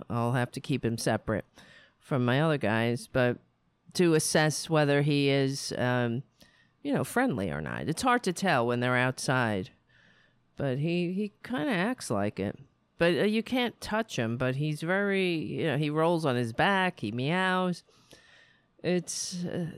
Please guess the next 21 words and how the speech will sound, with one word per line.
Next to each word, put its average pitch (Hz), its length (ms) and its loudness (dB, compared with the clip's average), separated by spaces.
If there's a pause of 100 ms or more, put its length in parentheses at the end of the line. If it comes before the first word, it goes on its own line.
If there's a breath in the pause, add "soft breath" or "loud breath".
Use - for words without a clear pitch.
(120)
stuff - 400 -2
that 175 280 4 (840)
feral 196 400 2
cats 156 420 0
don't 120 240 -4
do, 127 380 -2 (420)
you 127 240 -6
know? 123 320 -2 (460)
So, 123 400 -4 (760)
look, - 160 -10 (120)
this - 200 -10
is 175 140 -10
him. 185 320 -10 (880)
Oh, 127 200 -8 (120)
you - 100 -8
can't 139 320 -6
see 135 280 -2
it. 123 200 -2 (260)
Damn 190 240 -6
it, 190 140 -8 (160)
Dim. 190 360 -6